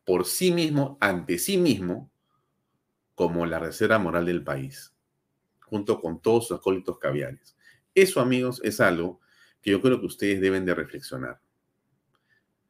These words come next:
No se trata aquí de decir que hay que incluir, que mira, hay que abrir el juego, mira, tenemos que ser muy tolerantes. No, no, es que hay dos cosas, mira, podemos tolerar, eh, los errores,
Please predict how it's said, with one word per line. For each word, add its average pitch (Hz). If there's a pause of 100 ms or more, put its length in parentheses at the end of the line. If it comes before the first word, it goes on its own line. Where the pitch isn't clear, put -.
No 139
se 135
trata 120
aquí 104
de 82
decir 95 (300)
que 87
hay 90
que 101
incluir, 98 (260)
que 85
mira, 92
hay 98
que 98
abrir 90
el 80
juego, 95 (260)
mira, 110
tenemos 104
que 90
ser 101 (160)
muy 110
tolerantes. 90
No, 101
no, 131
es 113
que -
hay 156
dos 139
cosas, -
mira, 71
podemos 147
tolerar, 110 (540)
eh, 82
los 85
errores, 82